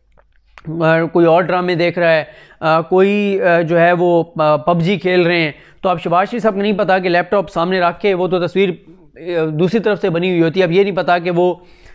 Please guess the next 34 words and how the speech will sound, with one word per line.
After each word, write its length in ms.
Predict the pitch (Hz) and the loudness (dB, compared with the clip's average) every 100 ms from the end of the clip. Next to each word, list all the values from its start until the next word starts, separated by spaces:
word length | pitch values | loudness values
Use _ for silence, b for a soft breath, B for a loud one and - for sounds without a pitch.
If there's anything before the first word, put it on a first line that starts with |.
| b b - | b b -4
آ، 160 | 160 | 0
اس 240 | 165 175 - | 0 -2 -2
کے 60 | |
اوپر، 240 | 190 190 170 | 0 2 2
آ، 260 | 175 160 | 2 2
تاش 440 | 156 - 160 175 170 | -2 -2 0 0 -2
والی 260 | 175 170 | -2 0
گیم 220 | 147 180 170 | 0 0 0
کھیل 220 | 170 170 | 0 0
رہے 180 | 165 165 | 0 0
ہیں، 220 | 165 156 | 0 0
کیا 220 | 180 175 | 0 0
کھیل 240 | 170 165 | -2 -4
رہے 160 | 156 165 | -2 0
ہیں، 240 | 165 160 156 | 0 -2 -4
کوئی 160 | 175 165 | -2 2
اور 200 | 160 170 | 2 0
گیم 260 | 156 170 160 | 0 -4 -2
کھیل 180 | 156 | -4
رہے 120 | 156 165 | -2 -4
ہیں، 100 | 151 | -2
کیا 180 | 175 | -2
کر 160 | 170 156 | -2 -4
رہے 100 | 165 | -2
ہیں، 100 | 156 | -2
لیپ 200 | 160 160 | -2 0
ٹاپ 100 | 165 | -2
کے 40 | |
اوپر 180 | 156 165 | 0 -4
کیا 200 | 139 175 | 0 0
پڑھ 220 | 165 165 | 0 -2
رہے 100 | 165 | -2
ہیں، 80 | 160 | -4
کیا 220 | 147 180 | -2 -2